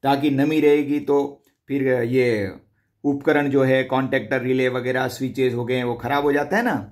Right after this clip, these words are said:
तो नमी को बाहर निकाल देता है। टीएमबी ट्रैक्शन मोटर ब्लोअर। तो टीएमबी टोटल एक सेक्शन में कितने लगे हुए हैं?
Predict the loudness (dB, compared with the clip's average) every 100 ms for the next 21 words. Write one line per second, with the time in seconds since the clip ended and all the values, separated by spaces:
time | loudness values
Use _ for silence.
0 | _ -8 -4 0 0 2 0 0 -2 -4
1 | -4 -6 -8 -8 -10 -12 -16 _ _ _
2 | _ _ _ _ _ _ _ _ 0 0
3 | 0 -4 -4 -2 2 2 2 0 0 0
4 | 0 -2 -2 2 0 0 -2 0 0 0
5 | -6 -16 _ _ _ _ _ _ _ _
6 | _ -8 0 2 4 2 0 -2 0 0
7 | 2 -2 2 4 4 2 -4 -4 -6 -6
8 | -6 -4 -2 0 2 4 2 0 -6